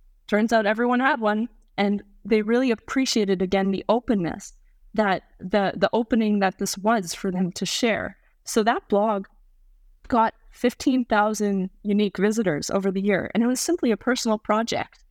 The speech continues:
So I think that speaks to, uh, the, the hunger for a conversation about death and dying and for a better, more human way to die, um, in our societies that are now becoming kind of enamored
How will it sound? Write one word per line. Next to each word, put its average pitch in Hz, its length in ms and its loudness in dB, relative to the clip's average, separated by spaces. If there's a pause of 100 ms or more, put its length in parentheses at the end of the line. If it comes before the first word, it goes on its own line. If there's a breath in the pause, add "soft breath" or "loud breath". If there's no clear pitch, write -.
(200)
So 233 180 0
I 233 100 2
think 320 200 -2
that - 220 0
speaks - 480 -6 (380)
to, 226 360 2 (100)
uh, 185 360 0 (180)
the, 196 200 0 (160)
the 202 160 0
hunger 269 680 -2 (240)
for 220 160 0
a 202 60 0
conversation 214 720 0
about 196 300 -2
death 214 280 -2
and 214 140 2
dying 196 420 0
and 226 160 0
for 262 320 0 (580)
a 214 60 0
better, 220 380 0
more 202 260 0
human 190 560 -2 (220)
way 196 340 0 (440)
to - 80 -10
die, 190 420 2 (540)
um, 185 400 0 (100)
in 208 140 2
our 208 100 0
societies 190 640 -2
that - 180 -2
are 208 100 -2
now 196 180 0
becoming 190 520 -4
kind 196 280 -2
of 180 80 -6
enamored 196 600 0